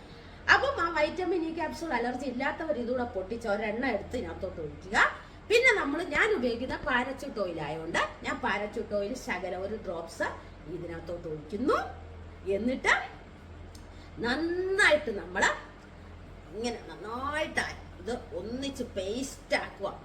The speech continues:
എല്ലാം കൂടെ യൂസ് ചെയ്ത് നന്നായിട്ട് ഇതാക്കിയിട്ട് നമ്മുടെ മുഖമൊക്കെ നന്നായിട്ട് കഴുകിയതിന് ശേഷം നിങ്ങൾ ഒരു വശത്താതെ യൂസ് ചെയ്ത് നോക്കിക്കോ. ഈ വശവും ഈ വശമായിട്ട് ഇരുപത് മിനിറ്റ് കഴിഞ്ഞ് നോക്കിക്കോ, വ്യത്യാസം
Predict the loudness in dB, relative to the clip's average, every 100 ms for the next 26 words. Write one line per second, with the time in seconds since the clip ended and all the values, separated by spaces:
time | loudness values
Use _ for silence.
0 | -8 -6 -6 -4 -4 -4 -8 -8 -6 -6
1 | -4 -4 -4 -6 -8 -8 -8 -6 -4 -6
2 | -8 -10 -12 -8 -2 2 2 -2 -6 -6
3 | -8 -10 -10 -2 6 8 6 -4 -14 -16
4 | -12 -10 -6 -6 -4 -4 -2 -2 -4 -4
5 | -4 -4 -2 -2 0 0 0 4 4 4
6 | -6 -16 -12 -6 -4 -4 0 2 2 2
7 | 0 0 -2 -2 -2 0 2 4 6 4
8 | 0 -2 0 0 0 -2 -4 -4 -4 -4
9 | -6 -6 -6 -6 -8 -14 -8 0 2 2
10 | 2 0 0 0 0 0 -2 -2 -4 -4
11 | -2 0 -2 -2 -2 -4 -4 -6 -6 -8
12 | -8 -8 -6 -4 -4 -6